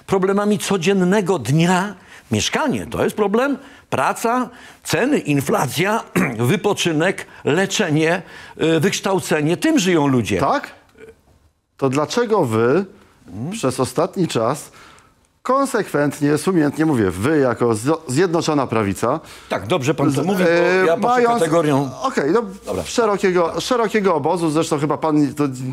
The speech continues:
Speaker 2: nie zauważyłem, żeby pan był
Speaker 1: Mhm.
Speaker 2: szczególnym fajterem w tych tam bratobójczych waj-, walkach na, na prawicy. Dlaczego, kiedy macie ostatnio trochę rzeczy, którymi się tam możecie w miarę pochwalić. Inflacja spada, jakieś tam, b-,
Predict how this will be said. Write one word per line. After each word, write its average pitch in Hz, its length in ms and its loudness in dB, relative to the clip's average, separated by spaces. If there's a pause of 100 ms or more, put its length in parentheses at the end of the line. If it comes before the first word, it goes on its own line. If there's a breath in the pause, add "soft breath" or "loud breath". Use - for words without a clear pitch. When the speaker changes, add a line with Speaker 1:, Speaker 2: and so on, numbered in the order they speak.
(100)
Speaker 2:
nie 151 140 2
zauważyłem, 143 560 0
żeby 127 160 2
pan 123 160 0
był 123 100 0
Speaker 1:
Mhm. 127 120 4
Speaker 2:
szczególnym 135 360 2
fajterem 123 460 -2
w - 80 -10
tych - 460 -6
tam 127 140 2
bratobójczych 131 920 0
waj-, 123 220 0 (220)
walkach 123 400 -2
na, 120 180 0 (600 loud breath)
na 135 140 2
prawicy. 131 520 0 (380 loud breath)
Dlaczego, 196 800 0 (220 loud breath)
kiedy 113 440 0 (280)
macie 254 640 2 (440)
ostatnio 147 600 -2
trochę 160 340 0
rzeczy, 135 240 -2
którymi 113 300 0
się 113 100 -8
tam 104 140 0
możecie 113 320 -2
w 92 80 -4
miarę 110 240 0
pochwalić. 92 580 -4 (300 loud breath)
Inflacja 123 460 0
spada, 117 480 0
jakieś 104 280 -2
tam, 98 180 0
b-, 92 460 -6